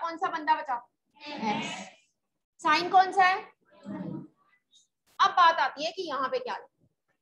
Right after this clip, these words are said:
फ़ोर्टी टू में से हमने सेवन को निकाल दिया बाहर। अब कुछ बच्चे कहते हैं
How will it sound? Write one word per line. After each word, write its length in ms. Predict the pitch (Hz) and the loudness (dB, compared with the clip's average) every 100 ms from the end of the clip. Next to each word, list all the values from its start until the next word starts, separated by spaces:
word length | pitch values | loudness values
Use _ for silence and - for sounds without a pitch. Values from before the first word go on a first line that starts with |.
| _ _ _ 349 | _ _ _ 4
फ़ोर्टी 360 | 349 359 466 466 | 6 8 6 6
टू 180 | 403 427 | 4 2
में 160 | 403 370 | 2 0
से 240 | 370 330 | 4 6
हमने 380 | 392 359 330 392 | 8 6 4 2
सेवन 420 | - 302 302 381 | 6 6 8 6
को 100 | 381 | 4
निकाल 360 | 392 381 311 302 | 0 4 6 6
दिया 200 | 320 415 | 8 8
बाहर। 380 | 381 349 294 202 - | 8 8 6 4 -2
अब 80 | 285 | -4
कुछ 180 | 359 370 | -4 -8
बच्चे 160 | 370 370 | -10 -10
कहते 200 | 349 | -6
हैं 80 | 392 | -4